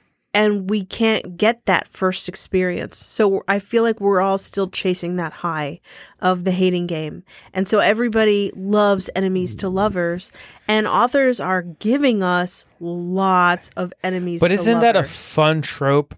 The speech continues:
Speaker 2: because of what you can do with it?
Speaker 1: Yeah. But it's very poorly, it's often very poorly reasoned.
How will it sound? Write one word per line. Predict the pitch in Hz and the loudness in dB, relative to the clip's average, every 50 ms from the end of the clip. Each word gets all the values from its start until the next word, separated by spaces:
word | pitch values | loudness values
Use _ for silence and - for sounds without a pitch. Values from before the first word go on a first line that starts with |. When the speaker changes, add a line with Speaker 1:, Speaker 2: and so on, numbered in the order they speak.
| _ | _
Speaker 2:
because | - 147 143 135 - - 143 131 - - | -4 -4 -4 -4 -2 -2 -2 -2 0 -2
of | 139 135 131 123 113 110 - - - - _ _ _ _ _ _ _ _ _ _ _ _ _ _ _ _ _ _ _ _ - | -2 -2 -2 -6 -10 -14 -20 -20 -20 -20 _ _ _ _ _ _ _ _ _ _ _ _ _ _ _ _ _ _ _ _ 0
what | 156 151 | 2 4
you | 156 160 139 | 4 4 2
can | - 147 139 123 | 2 0 -4 -2
do | - 127 127 | -2 -2 0
with | 127 131 135 | 0 2 2
it? | 147 165 180 175 _ _ _ - - _ _ _ _ _ _ _ _ _ _ _ _ _ _ _ | 2 2 0 0 _ _ _ -20 -20 _ _ _ _ _ _ _ _ _ _ _ _ _ _ _
Speaker 1:
Yeah. | - 202 208 233 233 233 220 202 165 147 143 165 208 220 - _ _ _ _ _ _ _ _ _ _ _ _ _ _ _ _ _ _ _ _ _ _ _ _ - | -10 -4 0 2 2 4 4 4 2 2 0 -2 -4 -6 -10 _ _ _ _ _ _ _ _ _ _ _ _ _ _ _ _ _ _ _ _ _ _ _ _ 0
But | 233 220 214 - - - - - | 0 2 2 0 -2 -8 -6 -2
it's | 208 208 202 - - - | -2 -2 -2 -6 -12 -12
very | 185 180 208 226 233 226 233 233 233 226 | -8 -2 0 2 2 4 2 2 2 0
poorly, | - - - 208 208 208 208 202 202 202 185 - - | -2 -4 -2 -2 0 0 -2 -2 -4 -6 -6 -6 -4
it's | - 208 202 - - - 226 _ - - | -4 -4 -4 -4 -12 -14 -14 _ -8 -2
often | - 202 214 220 220 - - 208 185 175 170 180 196 _ _ | 0 2 2 0 -2 -2 -2 -2 -2 -2 -2 -6 -8 _ _
very | - 175 180 190 190 185 185 185 | -8 -2 2 2 4 4 2 2
poorly | 190 190 - 202 190 185 185 180 175 175 160 160 | 0 0 0 0 0 0 0 -2 -2 -4 -4 -6
reasoned. | 170 170 180 180 180 180 165 160 143 143 135 - - | -6 -4 -2 0 0 -2 -2 -4 -8 -8 -10 -16 -18